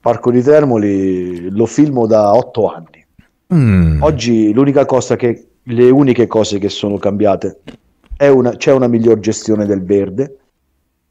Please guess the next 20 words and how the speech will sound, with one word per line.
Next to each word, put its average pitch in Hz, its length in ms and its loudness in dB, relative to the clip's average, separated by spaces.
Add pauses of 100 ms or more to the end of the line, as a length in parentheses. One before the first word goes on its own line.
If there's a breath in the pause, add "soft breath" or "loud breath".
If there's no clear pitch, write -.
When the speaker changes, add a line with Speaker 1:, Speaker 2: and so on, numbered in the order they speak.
(120)
Speaker 1:
e 139 100 0
una 139 160 4
miglior 135 340 2
gestione 107 520 -2
dei 98 120 -2
rifiuti. 90 420 -6 (1000)
Detto 127 280 0
questo, 113 800 2
eh, 104 460 0
tolte 135 320 0
queste 117 300 0
due 117 140 2
cose, 143 380 0
noi 117 120 0
abbiamo 104 280 -2
ancora 113 260 -4
una 107 160 -2
villa 117 320 -2
comunale 104 460 -8
morta. 90 440 -12